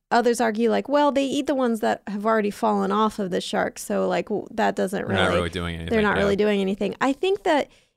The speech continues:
Speaker 1: even if something's, like, fallen off of it, like, a, it seems like it might still be a benefit 'cause, like, maybe, like, a copepod temporarily detaches, but it could reattach, right? So I,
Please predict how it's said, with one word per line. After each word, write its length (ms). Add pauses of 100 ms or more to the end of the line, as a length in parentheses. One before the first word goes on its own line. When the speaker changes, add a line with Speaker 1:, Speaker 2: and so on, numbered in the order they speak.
(100)
Speaker 1:
even 280
if 100
something's, 440
like, 160
fallen 420
off 260
of 160
it, 120
like, 200
a, 300
it 140
seems 260
like 220
it 120
might 360
still 240
be 160
a 40
benefit 540
'cause, 220
like, 160
maybe, 480
like, 220
a 200
copepod 580 (220)
temporarily 640
detaches, 800 (240)
but 80
it 80
could 140
reattach, 760
right? 320 (340)
So 280
I, 200